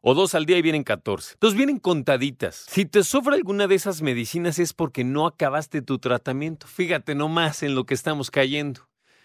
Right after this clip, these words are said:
"Ah, ya me siento a todo dar", y ya no te las quieres tomar. O de repente dices, "Ah, es que me eché unos tequilas, no, eso hace mal, no, entonces ya no me lo voy a tomar, no, pues ya no me lo tomé ayer, no, entonces ya hoy tampoco", entonces, y se las dejan de tomar.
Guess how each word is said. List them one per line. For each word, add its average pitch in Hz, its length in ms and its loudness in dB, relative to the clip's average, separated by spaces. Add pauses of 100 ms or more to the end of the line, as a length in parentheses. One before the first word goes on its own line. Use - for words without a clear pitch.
(160)
"Ah, 349 140 4
ya 339 120 0
me 277 140 -2
siento 277 300 0
a 202 100 2
todo 208 240 0
dar", 139 480 2 (220)
y 143 140 2
ya 165 120 4
no 185 80 0
te 165 140 -2
las 139 160 -2
quieres 151 260 -4
tomar. 175 380 -4 (280)
O 156 120 8
de 180 80 6
repente 180 400 2
dices, 160 260 -2
"Ah, 156 240 2
es 165 120 -6
que 185 120 2
me 170 80 -2
eché 139 160 -6
unos 170 180 -2
tequilas, 139 520 -2
no, 160 200 0
eso 180 140 -2
hace 165 220 -4
mal, 139 280 0
no, 143 200 -2 (120)
entonces 147 280 -2
ya 175 80 0
no 175 80 -4
me 156 100 -2
lo 135 80 2
voy 147 120 4
a - 20 -2
tomar, 127 320 -4
no, 127 200 -2
pues 131 120 -2
ya 131 80 0
no 139 80 -4
me 131 80 -2
lo 107 80 -4
tomé 120 220 -2
ayer, 127 200 0
no, 131 80 -4
entonces 127 220 -8
ya 135 80 4
hoy 135 80 0
tampoco", 120 420 -2
entonces, 117 240 -6 (320)
y - 80 -4
se 175 140 2
las 180 120 -2
dejan 220 220 -4
de 180 80 -6
tomar. 190 380 -8